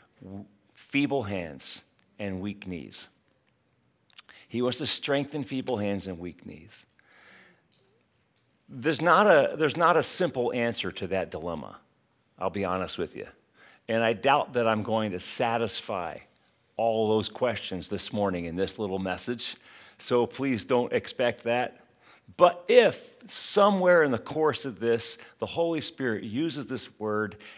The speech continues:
and just maybe gives a little bit of hope in your heart, like it's worth it after all, then that'll make this morning a successful day.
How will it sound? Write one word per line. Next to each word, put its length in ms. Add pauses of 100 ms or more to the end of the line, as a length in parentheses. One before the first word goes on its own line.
and 160
just 240 (840)
maybe 360
gives 280
a 60
little 380
bit 160
of 100
hope 300
in 80
your 140
heart, 420 (640)
like 240
it's 180
worth 320
it 100
after 380
all, 320 (580)
then 520 (360)
that'll 380
make 320
this 220
morning 320
a 40
successful 600
day. 240